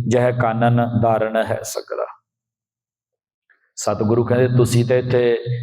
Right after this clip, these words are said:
ਸਗਰਾ," ਕਹਿੰਦੇ ਨੇ, "ਸਾਰਾ ਘਣੇ ਜੰਗਲ ਦੇ ਵਿੱਚ ਬੈਠੇ ਹੋ, ਤਾਂ ਇੱਥੇ ਵੀ ਰੱਬ ਨੇ ਸਾਡੀ ਡਿਊਟੀ ਲਾਈ ਹੈ,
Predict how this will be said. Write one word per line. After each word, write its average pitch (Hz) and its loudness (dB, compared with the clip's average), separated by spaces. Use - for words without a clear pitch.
ਸਗਰਾ," 113 0
ਕਹਿੰਦੇ 117 0
ਨੇ, 127 0
"ਸਾਰਾ 123 2
ਘਣੇ 113 -2
ਜੰਗਲ 107 0
ਦੇ 107 2
ਵਿੱਚ 107 -6
ਬੈਠੇ 107 0
ਹੋ, 101 -10
ਤਾਂ 113 0
ਇੱਥੇ 131 2
ਵੀ 131 2
ਰੱਬ 120 2
ਨੇ 120 0
ਸਾਡੀ 113 2
ਡਿਊਟੀ 110 2
ਲਾਈ 104 -2
ਹੈ, 71 -10